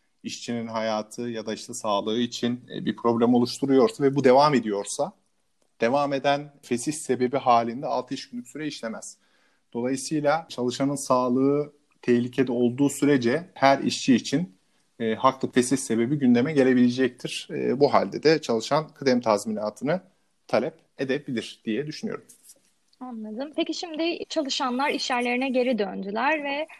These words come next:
Speaker 2: çalışanlardan birinin, e, covid on dokuza yakalandığı tespit edildi. E, bu iş kazası olarak değerlendirilebilir mi sence?
Speaker 1: <laughs> Anladım. Ya, e,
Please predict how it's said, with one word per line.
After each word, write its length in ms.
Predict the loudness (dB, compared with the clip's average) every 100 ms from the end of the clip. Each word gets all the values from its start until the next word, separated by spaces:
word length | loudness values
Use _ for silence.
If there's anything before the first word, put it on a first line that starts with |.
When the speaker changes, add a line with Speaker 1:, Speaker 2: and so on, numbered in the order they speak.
| -16
Speaker 2:
çalışanlardan 600 | -6 -4 -4 -4 -2 -2
birinin, 360 | -2 -4 -4 -8
e, 220 | -10 -12 -4
covid 240 | -2 -2
on 140 | -2 -4
dokuza 260 | -4 -8
yakalandığı 520 | -6 -8 -8 -8 -10
tespit 460 | -10 -12 -12 -12 -10
edildi. 540 | -8 -6 -6 -4 -6 -6 -16 -20 -8
E, 340 | -6 -4 -6 -6
bu 280 | -6 -4 -4
iş 140 | -4
kazası 420 | -6 -4 -6 -6
olarak 360 | -8 -6 -6 -4
değerlendirilebilir 840 | -2 0 -2 -2 -4 -4 -4 -6
mi 140 | -6 -8
sence? 600 | -8 -8 -6 -4 -4 -6 -12 _ _ -8
Speaker 1:
<laughs> 260 | -4 -2
Anladım. 420 | 4 4 4 2 4
Ya, 280 | 6 4 2
e, 240 | -2 -4